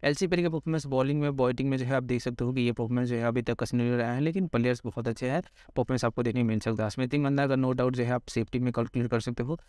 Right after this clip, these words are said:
हैदर नाइट को भी जो आप जो है वो सेफ टीम में लेके चल सकते हो। और इसके अलावा रेणुका की बात करते हैं तो रेणुका का परफॉर्मेंस भी जो है वो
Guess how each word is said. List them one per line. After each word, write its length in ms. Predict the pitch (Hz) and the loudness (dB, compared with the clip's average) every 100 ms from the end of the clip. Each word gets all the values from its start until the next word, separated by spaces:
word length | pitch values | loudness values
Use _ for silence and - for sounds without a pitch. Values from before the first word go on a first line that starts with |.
| - - 123 | -20 -4 0
हैदर 180 | 127 | 2
नाइट 240 | 139 131 131 | 4 2 2
को 60 | |
भी 80 | 135 | 0
जो 100 | 135 | 2
आप 100 | 127 | 0
जो 140 | 127 127 | 0 0
है 120 | 127 | 2
वो 200 | 127 127 | 0 -2
सेफ 280 | - 120 - | 0 -2 0
टीम 100 | 127 | 0
में 100 | 123 | 2
लेके 160 | 120 120 | 2 0
चल 140 | 120 | -2
सकते 260 | 117 123 123 | -2 -2 -2
हो। 160 | 139 | -2
और 380 | - 127 120 120 | -4 0 0 0
इसके 200 | 123 - | -2 -2
अलावा 120 | 131 | 0
रेणुका 300 | 127 120 123 | 2 0 0
की 100 | 131 | 0
बात 180 | 131 123 | 0 0
करते 200 | - - | -2 -6
हैं 40 | 151 | -2
तो 80 | |
रेणुका 280 | 160 156 160 | 0 0 0
का 60 | 156 | 0
परफॉर्मेंस 420 | 151 135 135 131 | 0 -2 -2 -2
भी 80 | 135 | -2
जो 120 | 131 | -2
है 80 | 127 | -2
वो 240 | 131 143 | 0 -2